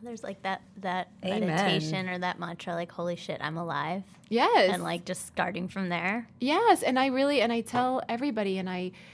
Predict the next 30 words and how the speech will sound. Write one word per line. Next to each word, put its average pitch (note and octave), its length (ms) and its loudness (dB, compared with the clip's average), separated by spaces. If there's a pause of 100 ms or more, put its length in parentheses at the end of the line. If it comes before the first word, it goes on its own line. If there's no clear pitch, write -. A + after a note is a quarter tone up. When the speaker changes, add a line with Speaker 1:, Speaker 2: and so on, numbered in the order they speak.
(220)
Speaker 3:
can A3+ 160 -4
only A#3+ 260 4
hope A3+ 260 2
that G3 120 -4
if F3+ 120 -4
people G3 240 -4
hear G3 220 -2
anything, G3 480 -2
it's E3 320 -6 (380)
this, A#3 420 -2
is F3+ 200 -4
that F3+ 240 -2 (420)
you C4 480 0
have A3+ 240 0
never F#3+ 360 0
been G#3 220 -2
done E3 240 -2
before. - 540 -8
Speaker 2:
Yeah. E3 480 2 (100)
Speaker 3:
I've A3+ 220 2
never B3 440 4
known A#3+ 600 2 (120)
you F#3+ 560 0
as F#3+ 200 -2
a G3 40 0
human G3+ 360 0
being F#3+ 320 -4
before. - 500 -8 (480)
And G#3 160 0
so G#3+ 320 0